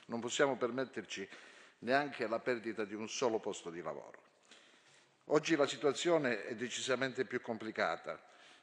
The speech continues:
Per questo motivo sono qui a condividere con il governo le preoccupazioni della mia gente.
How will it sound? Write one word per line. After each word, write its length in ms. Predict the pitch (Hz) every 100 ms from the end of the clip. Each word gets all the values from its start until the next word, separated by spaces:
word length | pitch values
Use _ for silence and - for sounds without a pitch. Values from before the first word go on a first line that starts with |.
| _
Per 140 | 107
questo 300 | 107 143 -
motivo 400 | 117 120 143 135
sono 240 | 110 110 104
qui 500 | - 117 107 - - - -
a 40 |
condividere 580 | - 113 107 117 113 107
con 160 | 113 113
il 100 | 98
governo 560 | 113 127 110 101 90 - - - 98
le 100 | 101
preoccupazioni 720 | - 104 - 110 95 107 101
della 220 | 95 92
mia 180 | 95 87
gente. 640 | - 85 69 67 - 53